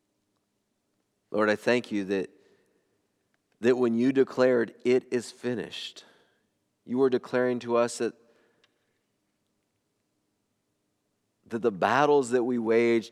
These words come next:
to, to try to save ourselves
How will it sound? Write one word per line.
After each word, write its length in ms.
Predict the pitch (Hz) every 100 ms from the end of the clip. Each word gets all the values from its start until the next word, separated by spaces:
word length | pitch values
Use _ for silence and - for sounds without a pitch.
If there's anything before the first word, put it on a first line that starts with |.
| -
to, 240 | 104 92 - _ _ _ _ _ -
to 120 | 104
try 280 | - 120 117
to 100 | 104
save 380 | - 113 117
ourselves 920 | 110 98 - 107 101 87 85 - -